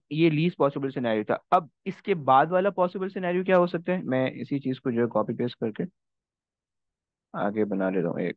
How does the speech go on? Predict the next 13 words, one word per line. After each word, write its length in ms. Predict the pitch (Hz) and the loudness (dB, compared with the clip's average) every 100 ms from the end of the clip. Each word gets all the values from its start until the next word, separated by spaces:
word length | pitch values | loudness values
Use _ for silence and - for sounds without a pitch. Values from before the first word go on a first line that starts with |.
| - | -10
minute। 300 | 71 - - - _ _ _ _ _ _ _ _ _ _ _ _ _ _ _ _ _ _ _ _ _ _ _ _ _ _ - | -12 -14 -18 -20 _ _ _ _ _ _ _ _ _ _ _ _ _ _ _ _ _ _ _ _ _ _ _ _ _ _ -2
सही 200 | 170 165 | 2 2
है, 80 | - - | 2 -2
इसके 260 | 139 190 | 0 2
बाद 320 | 151 120 131 | 4 6 4
वाला 220 | 147 160 165 | 4 2 2
scenario 380 | 165 151 156 | 2 0 2
आपके 160 | 151 151 | 2 2
पास 200 | 151 151 | -2 0
हो 60 | 147 | -2
सकता 280 | 139 127 139 | -4 -4 -4
है 60 | 170 _ _ _ _ _ | -4 _ _ _ _ _
कि 100 | 127 | 0